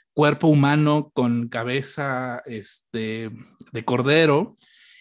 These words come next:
Y en lo que vemos es que más que un tema de horror, pues hay una especie de construcción bastante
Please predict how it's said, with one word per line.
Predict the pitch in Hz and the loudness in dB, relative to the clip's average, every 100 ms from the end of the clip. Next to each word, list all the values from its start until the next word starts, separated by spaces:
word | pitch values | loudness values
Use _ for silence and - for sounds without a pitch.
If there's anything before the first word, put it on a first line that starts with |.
| _ _ | _ _
Y | 175 170 170 165 | -4 -2 2 4
en | 156 | 4
lo | 160 151 | 4 2
que | 156 | 0
vemos | 180 202 208 - | 4 2 2 -4
es | 180 | -10
que | - 196 | 0 0
más | 180 190 196 | 0 -4 -6
que | - 208 | -6 -2
un | 202 202 196 180 | -2 0 -2 -2
tema | 185 180 185 | -4 -4 -4
de | 170 143 | -4 -4
horror, | 131 151 185 180 | -4 -4 -6 -8
pues | - 139 147 | -12 -12 -8
hay | 170 | -4
una | 185 | -4
especie | 175 175 - 175 | -4 -8 -6 -6
de | |
construcción | - 127 - 131 - 151 165 | -6 -8 -10 -12 -4 -2 0
bastante | 147 - 147 156 170 165 151 127 113 | -2 -4 -4 -4 -2 0 0 0 -4